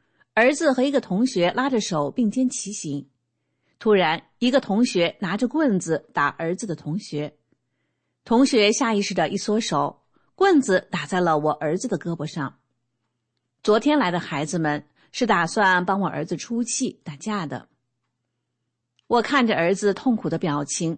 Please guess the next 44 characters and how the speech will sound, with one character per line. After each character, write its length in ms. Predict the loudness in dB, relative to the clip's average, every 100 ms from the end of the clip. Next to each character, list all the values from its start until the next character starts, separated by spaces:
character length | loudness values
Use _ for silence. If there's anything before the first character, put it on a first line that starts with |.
| _
很 220 | -10 -8
心 240 | -6 -6 -8
疼。 340 | -6 -6 -6 _ _ _ _ _ _ _
可 160 | 2
是 220 | 2 4 2
我 120 | 2
心 280 | 2 2 4
里 200 | 4 2
记 220 | 2 2
住 260 | 4 2
大 140 | 0 -4
法 160 | -10
师 300 | -14 -2 -2
父 340 | -2 -2 -2 -4 -16 _
在 240 | 0 2
加 140 | 2 0
拿 120 | 0
大 180 | -2 -4
法 260 | -4 -8
会 280 | -4 0 2
讲 220 | 0 -6
法 140 | -8 -10
中 140 | -8
说 280 | -8 -6 -4
的， 260 | -4 -6 _ _ _ _ _ _ _ _ _ _ _ -14
修 240 | -2 2
炼 200 | 4 2
人 160 | 0 -2
做 260 | 0 -2
事 400 | -2 -2 -2 -4 _
都 160 | 0 2
要 140 | 2
为 240 | 2 0 -2
别 140 | -4
人 140 | -6 -8
着 200 | -10 -12
想。 320 | -8 -8 -8 _ _ _ _ _ _ _ _ _ _ _ _ _ _ _ _
我 180 | 2 4
就 140 | 4
和 160 | 0 -2
孩 220 | -4 -6
子 100 | -4
商 280 | -4 -4 -2
量， 220 | -2 -4